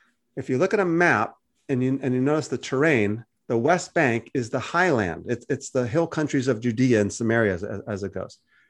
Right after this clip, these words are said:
Well, at one point, the state of Israel is about, I think it's like seven or eight miles, uh, wide from, from the Mediterranean to the West Bank. It's a real narrow strip, and it's all lowland. So the reality is, if Iran's gonna fly some fighter bombers in to bomb Israel,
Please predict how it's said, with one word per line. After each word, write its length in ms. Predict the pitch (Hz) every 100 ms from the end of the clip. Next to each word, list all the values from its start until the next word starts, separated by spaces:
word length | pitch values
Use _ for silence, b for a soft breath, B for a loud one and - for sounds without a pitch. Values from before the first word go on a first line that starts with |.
| _ _ _ _ -
Well, 140 | 139
at 220 | 143 -
one 280 | 147 170 233
point, 520 | 226 - 180 131 -
the 80 | 143
state 280 | 127 170 147
of 120 | 117
Israel 520 | 131 185 165 135 120
is 100 | 117
about, 260 | 123 120 120
I 60 | -
think 120 | 180
it's 80 | 131
like 140 | 95
seven 340 | - - 151 131
or 40 |
eight 140 | 131 123
miles, 580 | 120 135 131 - - 95 90 104
uh, 180 | 98 117
wide 640 | 107 107 120 131 95 85 92 _ _ _
from, 420 | 131 120 117 101
from 240 | - 127 113
the 80 |
Mediterranean 720 | 113 131 156 156 139 123 113 110
to 420 | 127 120 120 120 _ -
the 80 | 110
West 260 | 117 -
Bank. 320 | 147 101 85
It's 160 | - -
a 20 |
real 200 | 117 151
narrow 280 | 143 135 120
strip, 380 | - 123 98 - _ _ _ _ 139
and 80 |
it's 100 | 127
all 260 | - 156 175
lowland. 600 | 151 208 240 123 82 90
So 120 | - 143
the 80 |
reality 440 | 131 143 214 240 131
is, 220 | 117 117
if 200 | 147 135
Iran's 540 | - 151 151 214 294 -
gonna 180 | 190
fly 260 | 160 - 185
some 240 | - 143
fighter 300 | - 165 190
bombers 480 | 139 131 117 127 123
in 120 | 143 123
to 60 |
bomb 340 | 104 139 160 147
Israel, 480 | 185 113 90 90